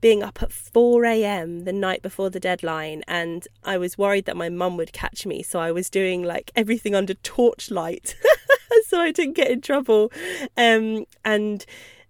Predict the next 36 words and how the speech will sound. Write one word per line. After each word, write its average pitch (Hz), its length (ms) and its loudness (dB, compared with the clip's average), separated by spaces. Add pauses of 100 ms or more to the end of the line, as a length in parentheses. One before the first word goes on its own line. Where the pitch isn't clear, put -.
(160)
I 196 60 -8
remember 196 240 -2
at 165 80 0
university, 320 1120 -4 (280)
I, 220 380 2
uh, 196 360 0
at - 80 -6
my, 233 200 -2
the 233 100 -6
university 233 440 -2
where 202 120 0
I 196 60 -4
went 196 260 -2
to, 160 300 -4
we 180 540 -8
had - 220 -10
to 175 360 -2
give, 175 400 -4
um, 160 460 -8 (120)
assignments 190 600 -4
in 170 160 -6
by 165 180 -8
twelve 180 340 -4
P - 160 -4
M. 254 220 -4 (180)
So 196 160 -2
they 180 100 0
used 185 140 -10
to - 60 -20
go 175 100 -2
in 175 120 -4
twelve 202 260 -4
P - 140 -8
M 180 100 -6
at - 60 -10
lunchtime. - 580 -8